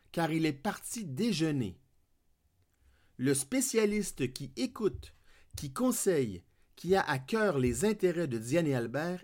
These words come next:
est parti déjeuner. La pression des gens ordinaires de la file d'attente qui s'est formée derrière Diane et Albert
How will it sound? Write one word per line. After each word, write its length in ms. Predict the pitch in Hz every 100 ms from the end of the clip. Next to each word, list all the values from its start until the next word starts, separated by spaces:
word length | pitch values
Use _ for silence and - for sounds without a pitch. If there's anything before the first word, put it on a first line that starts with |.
| -
est 100 | 117
parti 640 | - 165 - - - - -
déjeuner. 640 | 127 151 123 95 78 69 _ _ _ _ _ _ _ _ _ _ _ _ _ _ _ _ _ -
La 200 | 131 143
pression 520 | 170 202 202 - 208
des 160 | 135
gens 220 | 120 156 135
ordinaires 540 | 123 117 123 143 131
de 60 | 107
la 120 | 95
file 220 | - 104
d'attente 440 | 117 127 156 160
qui 140 | 135 104
s'est 160 | -
formée 520 | 95 - 160 139 139 131
derrière 460 | 107 101 104 95
Diane 320 | 87 95 110
et 80 | 104
Albert 460 | 113 110 123 135